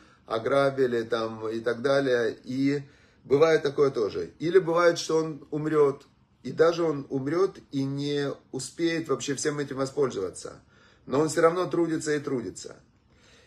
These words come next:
И если он так упорно трудится ради своего, э,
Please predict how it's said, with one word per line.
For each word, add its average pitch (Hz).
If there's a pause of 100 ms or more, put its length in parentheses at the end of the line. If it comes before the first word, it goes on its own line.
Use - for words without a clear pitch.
(140)
И 117
если 175
он 165
так 170
упорно 160
трудится 156
ради 147
своего, 135 (220)
э, 113